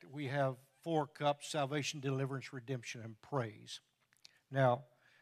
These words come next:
the scripture that I have read to you here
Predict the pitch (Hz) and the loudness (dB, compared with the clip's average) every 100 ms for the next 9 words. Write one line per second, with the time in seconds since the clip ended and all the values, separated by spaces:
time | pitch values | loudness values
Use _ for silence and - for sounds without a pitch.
0 | _ _ _ _ - 147 139 - 294 - | _ _ _ _ -4 2 2 4 0 0
1 | 147 139 156 156 143 147 139 185 190 139 | -2 0 6 8 8 4 4 4 4 2
2 | 151 139 143 139 147 - 131 120 160 135 | -4 0 2 2 -2 -8 -14 -4 2 4
3 | 139 147 | 4 0